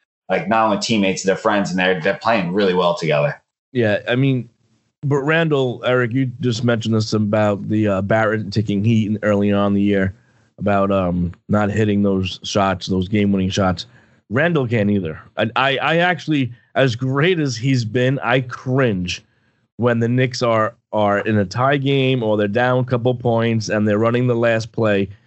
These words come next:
Speaker 2: You know it's gonna be in Randle's hands. And in those situations, he puts up some of the most,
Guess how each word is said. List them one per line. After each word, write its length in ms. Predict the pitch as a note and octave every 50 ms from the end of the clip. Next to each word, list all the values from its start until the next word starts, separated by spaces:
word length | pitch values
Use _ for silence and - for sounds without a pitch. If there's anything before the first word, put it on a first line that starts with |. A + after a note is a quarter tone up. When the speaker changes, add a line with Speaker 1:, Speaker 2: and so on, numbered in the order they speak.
| _ _ _ _
Speaker 2:
You 120 | - A2
know 240 | A#2+ B2+ C3+ D3 D#3
it's 120 | D3+ C3 -
gonna 200 | C#3+ C#3+ C#3 C3+
be 220 | B2+ C3+ C#3 C3+
in 160 | C3 A#2+ A#2
Randle's 480 | A#2 A#2+ A#2+ A#2+ A#2+ A#2 A2+ A2 G#2+ -
hands. 500 | - A#2 A2+ A2 G#2 G2 F#2 F#2 F#2 - - _ _ _ _ _ _ _ _
And 440 | - G#2 A2+ A2 A2 G#2+ G#2+ G#2+ G#2 - - _ _ _ _ _ _
in 220 | - B2+ B2+ B2+ B2+
those 520 | C3 C3+ D3 D#3 D3+ C3 - - - - - _ _
situations, 960 | - - - - D3 C3 A#2+ C3 B2+ B2 B2 B2 B2 A2+ G#2 G2+ G2+ G2 F#2+
he 220 | - - C3 C3+ C3+
puts 400 | B2+ - - - C#3 C3+ A#2+ -
up 300 | A2+ A2+ A2 G#2+ G#2+ -
some 200 | - - A#2 A2
of 200 | G#2+ G#2+ G#2 G2+
the 80 | G#2
most, 420 | G#2 G2+ G2 G2 G2 F#2 F2+ -